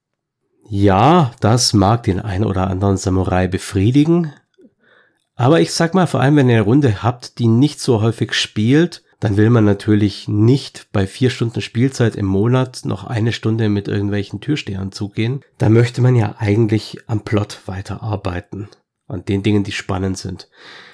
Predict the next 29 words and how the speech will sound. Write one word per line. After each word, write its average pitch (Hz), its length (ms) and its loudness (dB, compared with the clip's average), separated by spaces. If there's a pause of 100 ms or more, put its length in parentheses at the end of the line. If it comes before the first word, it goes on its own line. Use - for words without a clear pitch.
(200)
Wenn 101 120 2
ihr 120 140 4
also 104 200 2
künstlich - 560 -2
irgendwelche 104 300 -4
Pseudokonflikte 110 920 -4
einfügt, 117 720 -4
wie 107 340 -2 (240)
den 104 340 0
Türsteher 107 1080 0
oder 120 760 0 (1200)
den 156 140 6
Straßenkopf, 123 840 2
der 113 120 2
da 107 120 2
rein 110 200 4
zufällig 113 540 0
am 101 80 0
parkenden 104 360 0
Auto 113 280 0
vorbeiläuft, 107 640 0
während 101 220 0
der 95 140 -4
Rest 101 280 -4
im 120 300 -4
Gebäude 107 460 0
ist 104 340 -4
oder 104 160 -2
sowas, 104 480 -4